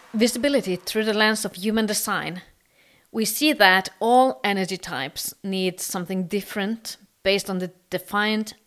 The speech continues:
and undefined energy centers and gates and channels. That means working on your visibility is not a one-size-fits-all approach. You need to make your unique blueprint visible to yourself first,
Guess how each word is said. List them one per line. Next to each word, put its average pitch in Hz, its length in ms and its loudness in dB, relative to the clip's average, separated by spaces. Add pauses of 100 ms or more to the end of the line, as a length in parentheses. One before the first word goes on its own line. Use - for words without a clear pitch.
and 226 160 -4
undefined 175 760 -6
energy 196 320 -4
centers 123 680 -10
and 175 240 -6
gates 160 580 -6
and 180 120 -8
channels. - 640 -16 (180)
That 294 300 2
means 208 440 0 (120)
working 214 440 2
on 190 240 0
your 180 220 2
visibility 190 640 2
is - 220 -6
not 311 300 0
a 180 200 2
one-size-fits-all 175 1200 -4
approach. - 600 -2 (640)
You 240 100 4
need 240 380 6 (160)
to 285 100 -2
make 202 320 0
your 202 80 0
unique 180 460 -4
blueprint 180 480 -2
visible 190 400 -4
to 185 160 -10
yourself 175 640 -6
first, 190 580 0